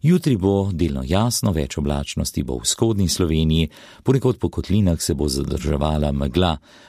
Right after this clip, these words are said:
Popoldne bo pihal okrepljen veter severnih smeri, ki bo najbolj izrazit na severu države. Najnižje jutranje temperature bodo od minus tri do ena, najvišje dnevne od dve do sedem,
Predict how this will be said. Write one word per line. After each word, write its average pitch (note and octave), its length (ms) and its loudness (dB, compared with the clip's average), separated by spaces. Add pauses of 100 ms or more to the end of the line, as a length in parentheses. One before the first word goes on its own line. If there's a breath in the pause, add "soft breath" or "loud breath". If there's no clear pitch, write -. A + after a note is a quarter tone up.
Popoldne E2+ 440 2
bo F2+ 180 2
pihal D#2 320 0
okrepljen D2 480 -2
veter D#2 340 -2
severnih C2+ 460 -4
smeri, A2 380 2 (360 loud breath)
ki D#3 120 0
bo G#2+ 160 2
najbolj E2+ 440 2
izrazit D#2+ 720 -2
na E2+ 120 0
severu D2 420 0
države. - 560 -6 (480 loud breath)
Najnižje F2+ 560 2
jutranje F#2 420 2
temperature E2 580 0
bodo D2 260 -2
od C2+ 60 -6
minus C#2 360 -2
tri F2+ 180 0
do C2+ 140 -4
ena, C#2 340 0
najvišje D2 540 -4
dnevne E2 340 2 (260 loud breath)
od D2 200 -4
dve D#2 260 0
do C2+ 120 -6
sedem, A2+ 480 2